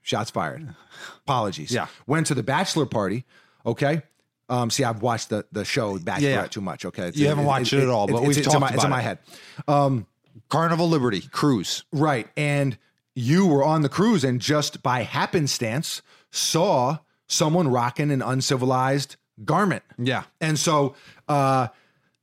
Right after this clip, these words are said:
Speaker 1: that's really what it's all about for us. Th-, there's no real, like, process or strategy or, or whatever.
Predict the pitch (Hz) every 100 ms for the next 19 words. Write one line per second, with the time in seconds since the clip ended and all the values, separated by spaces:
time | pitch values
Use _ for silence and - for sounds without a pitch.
0 | _ 135 170 196 139 160 151 143 127 147
1 | 131 127 123 117 131 135 - - _ _
2 | - 131 139 143 117 147 156 147 120 143
3 | 143 135 127 120 - _ - - 135 139
4 | - 139 131 - 127 - - 127 127 127
5 | 107 127 127 117 - 120 117 135 123 117